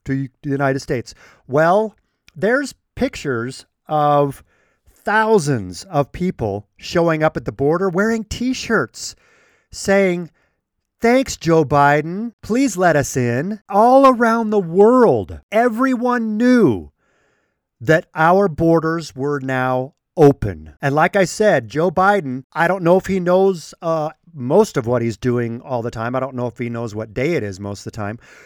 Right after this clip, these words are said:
But what he did was give complete control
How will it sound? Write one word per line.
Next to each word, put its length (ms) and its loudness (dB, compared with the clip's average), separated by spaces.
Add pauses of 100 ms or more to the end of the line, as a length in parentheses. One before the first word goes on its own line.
(180)
But 320 -2
what 260 -2
he 220 -6
did 560 0
was 400 -4
give 440 -2
complete 640 -8
control 920 -4